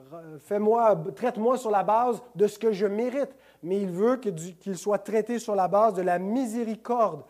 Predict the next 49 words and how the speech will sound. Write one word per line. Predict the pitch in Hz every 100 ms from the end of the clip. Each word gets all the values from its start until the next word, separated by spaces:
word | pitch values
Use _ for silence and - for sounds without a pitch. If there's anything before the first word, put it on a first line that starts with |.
| _ _ -
de | 139 170
Dieu. | 123 143 131 - _ _ _ _ _ _
Spurgeon, | - - 196 196 170 214 180
cette | 170 143
fois, | 170 156 - _ _ _ -
écrit, « | 170 175 214 233 214
Le | 185
meilleur | 190 240 269 269 247 202
des | 175 196 147
hommes | 175 185 202 185 - _ _ -
a | 190
tout | - 349 370 311
autant | 302 285 262
besoin | 220 226 185 196 196
de | 175
grâce | 160 147 156 160 165 - _ _
que | -
le | 151 143
pire | - - 170 165 143
des | 123 127 110
hommes. » | 107 98 98 _ _ _ _ _ _ _ _ _ _
Il | 180
n'y |
a | 185
personne | 269 - 277 262
qui | 240
est | 240
assez | 226 226 202
bon | 254 269
pour | 226 208
se | 214
priver | 202 214 220
de | 202
la |
grâce | 180 196 175
de | 175
Dieu, | 165 233
puis | - -
il | 190
n'y | 202
a |
personne | 226 214 254
qui | 247 214
est |
si | 196 220
pire | 233 254 262
qui | 254 208
en | 196 190
est | 208 214